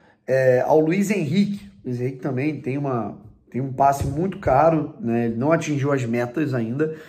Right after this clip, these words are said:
é, mas o Luiz Henrique, ele tem um, um, um passe muito caro, né? E com isso, ele custaria aos cofres do Botafogo quarenta e dois milhões de reais. Se tornaria a compra,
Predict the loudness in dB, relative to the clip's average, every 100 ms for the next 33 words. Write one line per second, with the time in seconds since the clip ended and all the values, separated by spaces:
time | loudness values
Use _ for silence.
0 | -20 -20 -20 _ -6 -2 0 0 0 0
1 | -2 -4 -4 -4 -6 -2 0 0 0 0
2 | 0 0 0 -2 -2 -4 0 2 2 -2
3 | -4 -6 -6 -6 -6 -2 4 4 2 -6
4 | 2 4 4 2 -4 -18 -20 _ _ _
5 | -4 -4 -4 -10 -20 -20 -20 -14 -4 0
6 | 6 8 8 6 2 -6 -18 _ -20 -20
7 | _ _ 4 8 8 6 4 4 4 4
8 | 4 4 2 0 4 4 6 4 6 4
9 | 4 0 -2 0 0 -2 -4 4 4 6
10 | 2 0 2 2 2 0 -2 -2 -4 -8
11 | -10 -18 -20 -20 -8 -4 -2 4 6 6
12 | 4 0 0 2 2 2 -4